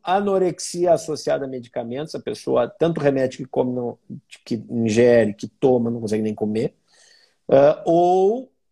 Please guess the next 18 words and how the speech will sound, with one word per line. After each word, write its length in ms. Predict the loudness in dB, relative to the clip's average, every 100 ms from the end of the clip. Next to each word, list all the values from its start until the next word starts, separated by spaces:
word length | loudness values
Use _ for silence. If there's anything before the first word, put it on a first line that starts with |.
| _
uma 360 | -12 -8 -6 -4
outra 440 | -4 -6 -4 -4
alteração 640 | -4 -6 -10 -10 -12 -14 -14
nutricional 640 | -14 -12 -10 -8 -8 -8
que 60 | -10
se 100 | -8
chama 340 | -6 -4 -2
de 360 | 4 4 4 -2 _ _ _ _
obesidade. 1080 | -10 -10 -8 -8 -8 -6 -6 -6 -12 -20 _
A 120 | -16
pessoa 400 | -8 -8 -6 -8
que 80 | -8
só 200 | -2 0
se 200 | 0 -2
nutre 580 | -2 -2 -2 -2 -2 -6 -20 -20 _ -10 2
com 300 | 4 4 2
um 40 |
dete-, 500 | 2 0 0 -2